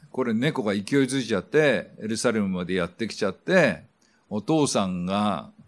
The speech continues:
しくじったから、息子がひどい目に遭ってるわけですよ。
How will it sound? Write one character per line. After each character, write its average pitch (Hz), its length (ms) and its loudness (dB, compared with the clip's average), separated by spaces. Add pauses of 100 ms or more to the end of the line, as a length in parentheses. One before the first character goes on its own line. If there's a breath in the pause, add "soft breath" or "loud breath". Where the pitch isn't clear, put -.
し - 160 -16
く 127 140 -6
じ 123 120 -4
っ 107 40 -8
た 95 160 -2
か 85 120 -4
ら、 104 340 0 (540 soft breath)
息 107 220 0
子 113 140 0
が 117 100 2
ひ 113 140 -4
ど 113 140 2
い 107 40 2
目 101 100 0
に 92 80 -2
遭 101 40 0
っ 104 80 -2
て 107 100 -2
る 87 80 -2
わ 87 80 -4
け 85 80 -6
で 92 80 -6
す - 140 -8
よ。 - 100 -20